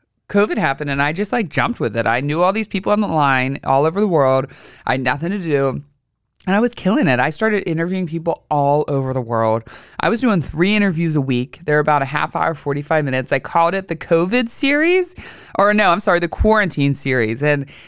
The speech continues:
and kind of, like, let, say, "Hey, what's happening in your life in covid right now? And what have you learned about yourself since all of your identities were sort of frozen for a second, since we had nothing to identify ourselves with? Everything was shut down."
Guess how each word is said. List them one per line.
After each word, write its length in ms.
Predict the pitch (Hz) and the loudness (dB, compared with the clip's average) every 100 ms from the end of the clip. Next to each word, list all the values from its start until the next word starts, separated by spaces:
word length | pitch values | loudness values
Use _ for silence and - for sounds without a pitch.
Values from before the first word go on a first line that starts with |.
| - | -4
and 260 | - 165 147 - | 0 0 -2 -10
kind 260 | - 196 226 | -2 0 0
of, 100 | 233 | 0
like, 320 | 208 185 - | 0 -2 -10
let, 440 | 165 160 160 - - | 0 0 0 -4 -4
say, 220 | 196 165 | 0 0
"Hey, 480 | 147 170 202 131 107 - - | 2 2 2 2 -4 -14 -12
what's 340 | 131 220 - | -2 -2 0
happening 460 | 190 180 - 175 147 | -2 -2 -2 -2 0
in 60 | |
your 120 | 151 | 0
life 260 | 147 139 143 | 0 0 -2
in 80 | 139 | -6
covid 400 | 165 196 233 165 | -2 -2 0 -2
right 220 | 139 131 | -2 -2
now? 320 | 123 120 127 | -2 -2 -2
And 320 | - 143 139 - - - | -2 -2 -4 -6 -20 -8
what 120 | 143 180 | 0 0
have 140 | 202 | 2
you 120 | 202 | 0
learned 240 | 165 196 403 | 2 2 2
about 220 | 165 131 | 0 -2
yourself 460 | 139 - 131 127 | -4 0 0 0
since 260 | 156 156 165 | -2 -6 0
all 220 | 143 143 | 2 2
of 100 | 156 | 0
your 140 | 143 160 | 2 2
identities 680 | 151 139 196 156 139 147 | 2 0 0 -2 -4 -4
were 120 | 147 151 | -4 -4
sort 240 | - 143 | 0 2
of 100 | 160 | 2
frozen 560 | - 156 208 302 156 120 | 0 0 2 2 0 0
for 180 | - | -2
a 60 | 123 | -4
second, 400 | - 117 - 113 | -2 -4 -4 -6
since 180 | 120 135 | -6 -6
we 120 | 147 | 0
had 100 | 147 | 0
nothing 400 | 143 143 147 151 | 0 -2 -2 -6
to 140 | 143 151 | -2 -4
identify 560 | 147 131 233 - 117 | -2 -2 -2 -2 -2
ourselves 400 | 110 - 110 107 | -2 -4 -4 -4
with? 160 | 117 104 | -6 -2
Everything 380 | 110 139 147 151 | -2 -2 -4 -6
was 100 | 139 | -2
shut 240 | 151 143 | -4 -2
down." 400 | 170 190 160 123 | 0 2 2 0